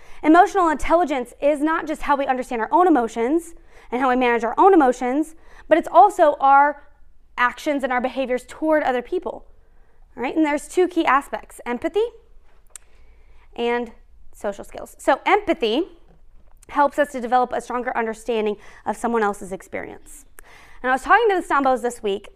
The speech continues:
and it really, I started thinking, I didn't explain empathy very well last week.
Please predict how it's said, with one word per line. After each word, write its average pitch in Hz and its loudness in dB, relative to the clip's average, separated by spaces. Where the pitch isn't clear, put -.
and 285 -4
it 320 -6
really, 392 -2
I 294 -2
started 302 -4
thinking, 269 -6
I 311 -2
didn't 370 0
explain 349 -4
empathy 226 -6
very 202 -4
well 202 -2
last 202 -10
week. - -18